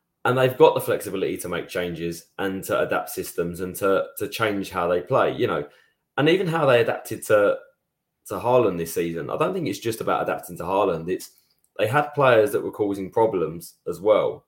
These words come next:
The likes of Cancelo playing high on the, on the right and not working quite well with, with Mahrez and, and, you know, they switched that with Ake coming in, and that,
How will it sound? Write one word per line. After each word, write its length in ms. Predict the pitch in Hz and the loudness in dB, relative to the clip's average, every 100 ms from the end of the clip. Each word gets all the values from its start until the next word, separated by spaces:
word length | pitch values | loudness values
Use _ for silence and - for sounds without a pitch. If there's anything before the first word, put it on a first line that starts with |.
| _ _ _ _ _ _ 104 | _ _ _ _ _ _ -2
The 80 | |
likes 240 | 104 110 98 | 0 0 -4
of 100 | 92 | -6
Cancelo 680 | 104 95 - 98 87 87 85 _ _ _ _ _ | -4 -4 -2 -2 0 -2 -4 _ _ _ _ _
playing 320 | - 98 90 87 | -4 -2 -4 -4
high 240 | 95 95 | -4 -2
on 80 | 90 | -4
the, 240 | 87 - 87 | -6 -6 -6
on 120 | 90 | -4
the 60 | |
right 300 | 87 87 87 | -2 -2 -2
and 120 | 90 95 | -4 -4
not 180 | 92 | -2
working 320 | 95 90 - 85 | -2 -2 -6 -6
quite 260 | 90 80 - _ _ _ - | -4 -4 -6 _ _ _ -4
well 200 | 90 85 | -2 -2
with, 220 | 85 - | -4 -8
with 160 | 85 | -8
Mahrez 480 | 90 87 87 90 87 | -4 -2 0 0 -2
and, 180 | 82 85 | -8 -8
and, 200 | 90 85 - _ _ _ | -10 -12 -18 _ _ _
you 100 | - | -2
know, 100 | 87 | 0
they 120 | 98 | 0
switched 320 | - 135 117 110 | 0 -2 -2 0
that 140 | 85 | 0
with 100 | 95 | 0
Ake 340 | 95 - 92 | -2 -2 -4
coming 300 | 92 90 90 | -4 -6 -4
in, 160 | 90 92 | -4 -4
and 140 | 92 | -4
that, 100 | 98 | -6